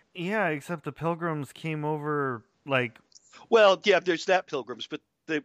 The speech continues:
Speaker 2: they came over alone. Um, but, like, if you take a pilgrimage,
Speaker 1: Okay, okay, all
Speaker 2: uh,
Speaker 1: right.
Speaker 2: to a, to holy sites or whatever, uh, or you don't wanna be noticed if, you know, you're in the wrong place on a pilgrimage. Um,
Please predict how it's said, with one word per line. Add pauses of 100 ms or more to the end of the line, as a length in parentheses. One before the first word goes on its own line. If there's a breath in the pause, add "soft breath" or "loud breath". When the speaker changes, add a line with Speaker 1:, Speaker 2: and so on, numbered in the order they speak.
Speaker 2:
they
came
over
alone. (520 loud breath)
Um,
but,
like,
if
you
take
a
pilgrimage, (220)
Speaker 1:
Okay, (160)
okay, (200)
all
Speaker 2:
uh,
Speaker 1:
right.
Speaker 2:
to
a, (140)
to
holy
sites
or
whatever, (480 soft breath)
uh, (340)
or
you
don't
wanna
be
noticed
if,
you
know, (400)
you're
in
the
wrong
place (260)
on
a
pilgrimage. (200)
Um,